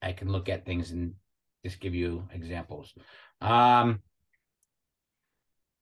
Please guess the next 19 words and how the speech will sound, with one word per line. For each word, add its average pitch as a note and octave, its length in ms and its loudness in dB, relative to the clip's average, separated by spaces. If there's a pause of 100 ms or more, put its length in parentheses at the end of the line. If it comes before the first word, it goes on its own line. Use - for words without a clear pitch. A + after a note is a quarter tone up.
(720)
yeah, D3+ 320 6
and, D3 320 4
and D#3+ 180 2
actually F3 380 4
there D#3+ 140 8
might D#3 220 6
be D#3+ 100 4
a C#3+ 60 4
few D#3 300 2
more C#3+ 540 6
that B2+ 220 4
weekend. A#2+ 600 4
I'm A#2 140 -4
not A2+ 180 -2
sure B2 240 0
yet A2 280 4
with G#2 240 -2
that, F#2+ 340 0
um, F2+ 400 0